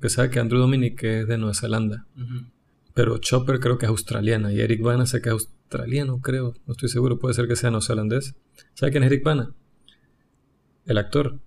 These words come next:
Speaker 2: Es que el nombre me suena, pero
Speaker 1: Él
Speaker 2: no
Speaker 1: es
Speaker 2: lo
Speaker 1: el
Speaker 2: ubico la
Speaker 1: de
Speaker 2: cara.
Speaker 1: El Increíble Hulk, el de Héctor en Troya.
Speaker 2: Ajá.
Speaker 1: Él, él en los dos mil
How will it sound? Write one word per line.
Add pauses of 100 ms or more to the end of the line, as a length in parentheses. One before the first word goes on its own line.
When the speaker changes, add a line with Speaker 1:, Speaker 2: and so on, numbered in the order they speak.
(280)
Speaker 2:
Es
que
el
nombre
me
suena,
pero
Speaker 1:
Él
Speaker 2:
no
Speaker 1:
es
Speaker 2:
lo
Speaker 1:
el
Speaker 2:
ubico
la
Speaker 1:
de
Speaker 2:
cara.
Speaker 1:
El
Increíble
Hulk,
el
de
Héctor
en
Troya.
Speaker 2:
Ajá. (400)
Speaker 1:
Él,
él
en
los
dos
mil